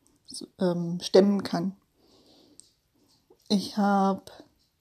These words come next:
mir das, also, ich hab mir die Zeit gegeben, um's zu überlegen und reinzufühlen. Ich hab meinen Hund tatsächlich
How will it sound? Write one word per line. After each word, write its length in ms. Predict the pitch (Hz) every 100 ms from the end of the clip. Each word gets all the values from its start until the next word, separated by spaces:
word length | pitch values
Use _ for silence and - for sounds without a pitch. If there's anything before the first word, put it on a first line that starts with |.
| _ _ _ _ _ _ _ _ -
mir 140 | 196
das, 260 | 190 185 -
also, 420 | 180 175 165 190
ich 140 | 190 208
hab 100 | 202
mir 80 | 190
die 120 | 185
Zeit 260 | - 190
gegeben, 280 | 190 175 180
um's 280 | 175 180 -
zu 200 | - 175
überlegen 840 | 160 165 160 170 202 240 294 330
und 300 | 320 190 190 -
reinzufühlen. 880 | 175 180 - 170 - 190 190 190 - - - -
Ich 200 | 190 196
hab 160 | 202
meinen 240 | 190 190 196
Hund 220 | 240 240
tatsächlich 760 | 185 - 202 - 190 220 240